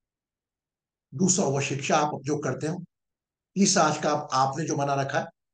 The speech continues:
कि मैंने पैसा कमा लिया, पैसा कमाने के बाद मुझे कोई देखे, मैंने नई गाड़ी खरीदी है,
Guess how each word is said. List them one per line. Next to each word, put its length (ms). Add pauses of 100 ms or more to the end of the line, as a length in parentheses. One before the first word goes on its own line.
(220)
कि 80
मैंने 260
पैसा 320
कमा 200
लिया, 200
पैसा 260
कमाने 340
के 60
बाद 120
मुझे 240
कोई 200
देखे, 460 (320)
मैंने 180
नई 200
गाड़ी 320
खरीदी 440
है, 80